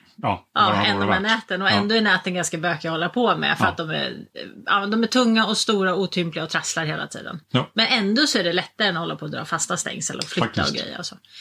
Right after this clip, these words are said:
Speaker 2: Så att, eh, så är det ju. Alltså, det är ju inte så att vi inte köper saker. Men man får ju fundera på vilka saker man köper, kanske.
Speaker 1: Vad man köper och varför man köper.
Speaker 2: Ja, precis.
Speaker 1: Sådär.
Speaker 2: Ja.
Speaker 1: Istället för bara så här, köpa.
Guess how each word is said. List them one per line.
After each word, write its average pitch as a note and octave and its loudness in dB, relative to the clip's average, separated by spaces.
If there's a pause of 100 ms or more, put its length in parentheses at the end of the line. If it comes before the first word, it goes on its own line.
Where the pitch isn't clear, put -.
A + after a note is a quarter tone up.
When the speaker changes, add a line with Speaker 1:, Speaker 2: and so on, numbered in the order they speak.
(420)
Speaker 2:
Så - 0
att, F3 -4
eh, F3+ 0
så - 2
är C#4+ 6
det G3 4
ju. D3 0
Alltså, G3 2
det G3 4
är - 6
ju B3 6
inte A#3 2
så A#3+ 2
att A#3+ 0
vi D#4 6
inte A3 2
köper E3+ 0
saker. - 0
Men F#3+ -4
man G3+ 0
får G#3 2
ju G3 2
fundera G3 2
på F3 0 (360)
vilka A3+ 2
saker - -2
man E3 -6
köper, A3+ 0
kanske. G#2+ 4
Speaker 1:
Vad C#3+ 6
man C3+ 8
köper G#2 2
och F#2+ 2
varför D3 2
man G#2 2
köper. F2+ -6
Speaker 2:
Ja, G3 2 (260)
precis. F#3+ -4
Speaker 1:
Sådär. E2+ -2 (180)
Speaker 2:
Ja. B3 0 (260)
Speaker 1:
Istället G#2+ 2
för G#2 -2
bara G2 2
så F#2 0
här, F2+ -2
köpa. G2 2